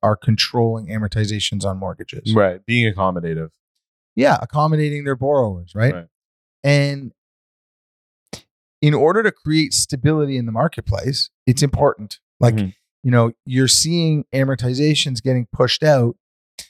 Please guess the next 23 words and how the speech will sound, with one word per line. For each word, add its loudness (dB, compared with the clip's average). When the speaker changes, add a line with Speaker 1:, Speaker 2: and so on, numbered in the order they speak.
Speaker 1:
but 0
the 2
alternative 2
to -6
that 0
is 2
Speaker 2:
Evisceration. 0
Speaker 1:
Yeah, 4
I 0
mean, -4
you're 0
gonna 2
kill -2
your -2
borrowers, 2
Speaker 2:
Yeah. -2
Speaker 1:
and 0
they're 4
gonna 0
have 0
to -4
rely 0
on -6